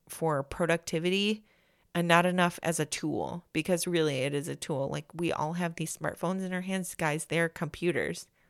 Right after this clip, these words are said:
We have handheld computers in our hands at all times. What are you using yours for?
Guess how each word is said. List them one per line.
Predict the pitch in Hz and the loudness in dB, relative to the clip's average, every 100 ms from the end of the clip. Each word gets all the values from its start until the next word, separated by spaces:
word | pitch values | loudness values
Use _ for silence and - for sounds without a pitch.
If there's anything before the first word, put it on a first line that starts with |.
| _ | _
We | 185 | 4
have | 196 175 | 4 4
handheld | 175 196 202 196 202 | -2 0 0 0 -2
computers | - 175 175 196 175 147 147 - - - - | -2 -6 -4 -2 0 -2 -4 -8 -20 -20 -10
in | - 185 | -2 2
our | 160 165 | 2 2
hands | 175 175 143 - | 0 -2 -2 -4
at | - - | -6 -4
all | 139 | -2
times. | 143 165 175 - - - - - | -2 -4 -4 -6 -10 -16 -20 -12
What | - 170 170 | -4 0 4
are | |
you | 190 185 | 4 4
using | 180 208 214 165 | 6 6 4 2
yours | 147 143 - | -2 -4 -6
for? | - 143 131 170 | -2 -2 -2 -4